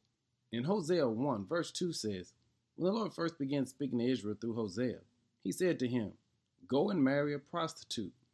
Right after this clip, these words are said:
so that some of her children will be conceived in prostitution." This will illustrate how Israel has acted like a prostitute by turning against the Lord and worshiping other gods.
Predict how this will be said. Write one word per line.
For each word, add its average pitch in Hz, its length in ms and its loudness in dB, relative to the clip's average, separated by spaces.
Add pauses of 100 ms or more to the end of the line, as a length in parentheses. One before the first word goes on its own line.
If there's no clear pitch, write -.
(220)
so - 140 -6
that 98 140 -4
some 175 360 -2
of 156 80 -4
her 160 120 -2
children 180 520 -2 (240)
will - 80 -6
be - 160 -4
conceived 107 680 -4 (440)
in 101 140 -4
prostitution." - 800 -6 (580)
This 208 160 0
will 143 160 0
illustrate 131 480 -2
how 110 300 -6
Israel 127 340 -2
has 110 220 -4
acted 143 320 -6
like 110 180 -4
a 98 60 -16
prostitute - 720 -8 (400)
by 78 100 -14 (100)
turning 147 360 -2
against 139 340 -4
the 135 80 -4
Lord 123 400 -2 (400)
and 92 180 -6
worshiping 90 520 -4
other 92 180 -10
gods. 87 540 -10